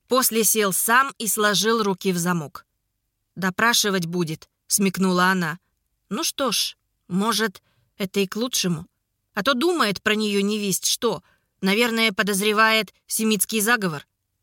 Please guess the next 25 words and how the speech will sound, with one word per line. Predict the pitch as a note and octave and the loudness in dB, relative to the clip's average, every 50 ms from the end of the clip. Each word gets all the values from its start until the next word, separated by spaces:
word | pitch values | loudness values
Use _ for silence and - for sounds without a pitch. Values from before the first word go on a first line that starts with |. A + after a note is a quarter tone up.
| _ _ _ _ _ | _ _ _ _ _
Убираете | - F3+ E3+ F#3+ G#3 C4 C#4+ C#4+ C#4 - B3+ B3+ | -8 -4 -2 0 2 2 2 0 0 -2 -2 0
вы | A#3+ B3 | 0 0
в | - - | 0 0
самом | - D4+ D#4+ C4 A3 G3+ | 0 2 2 2 2 0
деле | F#3 F3+ F#3+ F#3+ | 0 0 0 0
хорошо. | F3 - G3 F3+ F#3+ F#3 - - E3+ D#3 C#3+ D3 - _ _ _ _ | 0 -2 -2 -2 -2 -2 -2 -2 -4 -6 -6 -8 -12 _ _ _ _
Спасибо. | - - - F3+ F3+ - - A#3 G3+ E3+ C#3 C#3 - _ _ _ _ _ - | -10 -6 -4 -2 -2 0 0 0 -2 -2 -4 -4 -8 _ _ _ _ _ -6
Вы | E3+ E3+ F3+ G3 | -2 0 0 2
нам | G3+ G3+ G3+ G3 F#3+ - | 4 4 2 2 0 0
очень | A#3 A3+ A3 - G#3 G#3 G#3 | 0 0 0 0 0 -2 -2
помогли». | F3+ G#3 G3 G#3 G#3+ G3+ G#3+ G3+ E3 C#3+ F3 _ _ _ _ _ _ _ _ _ _ _ _ _ _ _ - | 0 2 2 2 2 0 -2 -6 -6 -6 -10 _ _ _ _ _ _ _ _ _ _ _ _ _ _ _ -2
Не | E3+ E3+ | 0 0
ожидавшая | F3 E3+ D#3+ F3+ F3+ F3+ F#3 F3 - - F#3 F3 E3 | 2 2 2 2 0 0 0 -2 -2 -2 -2 -2 -2
такого | - F3 - - F3 E3+ F3 | -4 -6 -6 -6 -4 -2 -2
захода, | D3+ F3 F3 - - A3+ B3+ A#3+ F#3+ E3 D3+ - - - - _ - | -2 -2 -4 -2 0 0 0 0 0 -2 -4 -6 -12 -20 -20 _ -6
Агата | F3+ F#3+ F3 A#3+ B3+ - B3 | -2 0 2 2 2 2 0
взглянула | G#3 F#3+ F3+ F#3 G#3+ A3 A3 A#3+ C4 B3+ B3 | 0 0 0 0 0 0 0 0 0 0 0
на | A#3 A3+ | 0 0
него | A3+ A3+ A3+ G#3+ A3 A3+ A3 | 0 0 0 0 0 0 0
удивленно. | A3+ G3+ A#3+ C4 B3 B3+ A#3+ A3+ G3 F3+ D#3+ D3+ C#3+ C3+ - _ _ _ _ _ | 0 -2 -2 -2 0 0 0 0 0 0 -2 -4 -6 -10 -12 _ _ _ _ _
«Пожалуйста. | - - F#3+ F#3 D3 D#3 F3 F#3+ G#3+ A#3 A#3 - - - A3 A3 - _ _ _ _ _ _ - | -8 -4 -4 -2 -2 -2 -2 -2 -2 -2 -4 -4 -6 -8 -10 -14 -14 _ _ _ _ _ _ -4
Мне | F#3+ G3 G3+ G#3+ G#3+ | -2 0 0 0 0
было | F#3+ G3+ G3+ G3+ F#3+ | 0 0 0 0 0
совсем | - G#3 F#3 - - G#3 G3 G3 | -2 -2 -2 0 0 0 2 2
нетрудно. | F#3+ F#3+ F3+ G3 G3+ A3 A#3 G#3+ A3+ A#3 | 2 0 0 -2 -2 -2 -2 -4 -6 -8